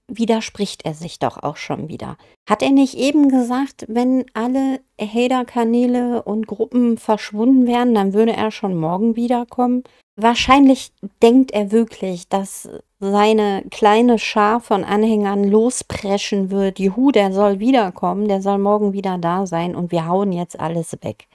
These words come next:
Gehen wir mal davon aus, von diesem utopischen Gedanken, das würde so passieren, dann wären auch am gleichen Tag wieder neue Kanäle da. Das muss man auch ganz ehrlich sagen. Wo nimmt er diese Zahlen her? Dreißig Prozent, fünfzig Prozent, neunzig Prozent.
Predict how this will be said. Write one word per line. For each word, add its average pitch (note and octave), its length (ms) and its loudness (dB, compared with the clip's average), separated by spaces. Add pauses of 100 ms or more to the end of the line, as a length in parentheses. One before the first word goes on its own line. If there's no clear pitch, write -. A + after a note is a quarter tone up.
(300)
Gehen C#4+ 200 8
wir C#4+ 80 10
mal G#3+ 240 6
davon D#3+ 400 -6
aus, D3+ 360 -4
von D#3+ 200 -6
diesem F3+ 260 -4
utopischen F#3 600 -2
Gedanken, E3+ 440 -6
das E3 260 -4
würde A3 280 4
so F3+ 160 0
passieren, F#3+ 880 -2 (260)
dann F#3+ 280 2
wären G#3+ 320 2
auch F#3+ 160 -6
am F#3+ 160 -4
gleichen F#3 420 -2
Tag F3 380 -8
wieder F3 180 -4
neue D#3+ 360 -2
Kanäle D3 540 -4
da. D3 300 -2 (580)
Das F3 180 -2
muss G#3 160 0
man F3 180 -4
auch C#3+ 220 -2
ganz A2+ 300 -8
ehrlich - 320 -10
sagen. - 380 -16 (220)
Wo A#3+ 220 2
nimmt D#4 300 2
er C4 140 0
diese A#3+ 340 0
Zahlen F#3 420 -6
her? D3 380 -12
Dreißig F#3+ 720 -2
Prozent, F3 640 -6
fünfzig G#3 720 -4
Prozent, E3+ 580 -8
neunzig F#3 640 -4
Prozent. - 600 -14